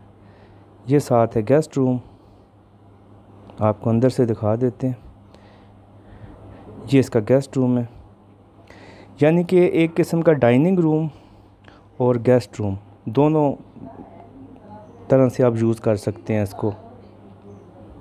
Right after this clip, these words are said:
ये हिस्सा जो है गेस्ट रूम के लिए, अगला हिस्सा जो है वो डाइनिंग रूम के लिए आप यूज़ करना चाहें तो कर सकते हैं, या ये हिस्सा डाइनिंग रूम के लिए यूज़ कर लें और अगला हिस्सा गेस्ट रूम के लिए, जैसे आप बेहतर समझें।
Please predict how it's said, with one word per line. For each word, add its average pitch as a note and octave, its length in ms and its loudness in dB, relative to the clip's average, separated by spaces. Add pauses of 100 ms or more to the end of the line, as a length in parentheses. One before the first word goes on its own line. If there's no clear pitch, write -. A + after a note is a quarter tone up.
(960)
ये A#2+ 120 4
हिस्सा C3+ 280 2
जो C3 140 2
है A#2+ 80 2
गेस्ट C#3 340 0
रूम D3 180 2
के C#3 160 0
लिए, C3+ 180 2
अगला B2+ 240 0
हिस्सा A#2 240 -2
जो A2 120 -4
है A2 60 0
वो A2 120 0
डाइनिंग A2 400 0
रूम A#2+ 240 0
के A#2 160 -4
लिए A2+ 140 0
आप G#2+ 120 -2
यूज़ G#2 240 -4
करना G#2+ 300 -2
चाहें G#2 260 -4
तो G#2 100 -6
कर G2+ 200 -2
सकते G#2+ 360 -8
हैं, G#2 60 0
या G#2+ 120 2
ये C3 180 2
हिस्सा A2+ 220 0
डाइनिंग G#2+ 360 0
रूम D3+ 200 -2
के D3+ 100 -4
लिए D3 100 0
यूज़ C#3+ 220 -2
कर C#3+ 140 0
लें C#3 200 -2 (540)
और A#2 80 0
अगला A2+ 200 2
हिस्सा G#2 300 -2
गेस्ट G2+ 340 -4
रूम G#2 160 -4
के G2+ 120 -6
लिए, G#2 140 -2
जैसे B2 320 0
आप G2+ 200 -2 (260)
बेहतर A2 240 0
समझें। G2 460 -6